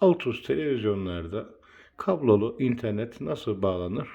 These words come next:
Onu göstermeye çalışacağım bu videoda. Öncelikle modemimize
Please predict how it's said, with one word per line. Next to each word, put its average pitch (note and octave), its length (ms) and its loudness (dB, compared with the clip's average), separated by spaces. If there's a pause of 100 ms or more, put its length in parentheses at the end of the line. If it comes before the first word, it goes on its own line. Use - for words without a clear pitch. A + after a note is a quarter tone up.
(600)
Onu E3 200 -2
göstermeye F#2+ 640 0
çalışacağım F2+ 760 -6
bu G2 160 -4
videoda. F2+ 520 -4 (720)
Öncelikle B2 680 2 (2000)
modemimize B2 800 -2